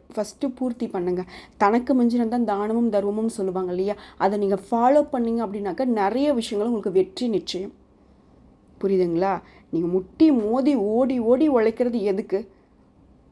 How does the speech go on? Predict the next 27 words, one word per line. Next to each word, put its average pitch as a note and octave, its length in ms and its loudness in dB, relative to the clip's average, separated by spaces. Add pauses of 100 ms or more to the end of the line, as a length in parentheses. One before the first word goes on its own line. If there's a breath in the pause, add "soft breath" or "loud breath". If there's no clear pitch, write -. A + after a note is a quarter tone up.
(140)
இந்த G3 140 -2
சமூகத்துல C4+ 520 2
ஒரு C#4 160 2
நல்ல G#3 280 0
அந்தஸ்துல A3+ 440 0
நிக்கணும், F#3+ 440 -4 (500)
இதுக்கு A3 220 -2
தானே? A3 240 -2 (420 loud breath)
கூட C#4 220 4
இருக்கவங்கள A#3+ 380 2
நல்லா G3+ 180 0
பார்த்துக்கணும், F#3+ 500 -4 (140)
இதுக்கு A3+ 260 -4
தானே? A3 220 -2 (280 soft breath)
குடும்பத்தை C4+ 440 2
முன்னேத்தி A3+ 420 0
கொண்டு F#3+ 240 0
வரணும், G3 260 -4 (100)
இதுக்காக A#3 360 0
தானே? G#3+ 220 -2 (280 soft breath)
So, - 220 -2
இதுக்கு A#3 320 0
எல்லாத்துக்கும் C#4+ 760 2
ஒரே A3 220 0 (160)
ரீசன் G#3 340 0
என்ன G3 100 0
தெரியுமா? F#3+ 340 -4